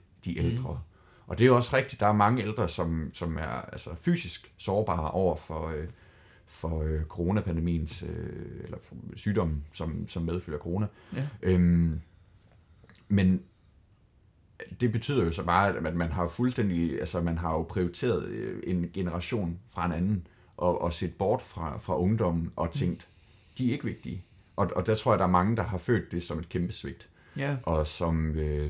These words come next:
Speaker 1: som, som noget, der, der kan gøre, ja, de små ting, øh, i, i hverdagen, og de små, øh,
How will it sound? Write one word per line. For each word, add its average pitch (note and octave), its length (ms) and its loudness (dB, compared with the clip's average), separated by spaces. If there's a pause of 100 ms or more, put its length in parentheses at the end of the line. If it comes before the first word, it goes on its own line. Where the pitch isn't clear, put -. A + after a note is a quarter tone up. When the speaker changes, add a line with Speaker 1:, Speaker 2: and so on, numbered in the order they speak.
Speaker 1:
som, D#2 520 0
som E2+ 220 -2
noget, F2 400 2
der, D#2+ 120 2 (180)
der E2+ 100 -2 (320)
kan F2+ 140 -4
gøre, D#2 360 -4 (140)
ja, F2 160 -2 (840)
de F#3 80 2
små G3 340 0 (260)
ting, F2+ 260 -2 (200)
øh, D#2+ 280 -2
i, E2 280 2 (100)
i E2 100 0
hverdagen, E2+ 480 2
og D#2 260 -4
de F2+ 80 -2
små, G#2 400 0
øh, D#2+ 220 -2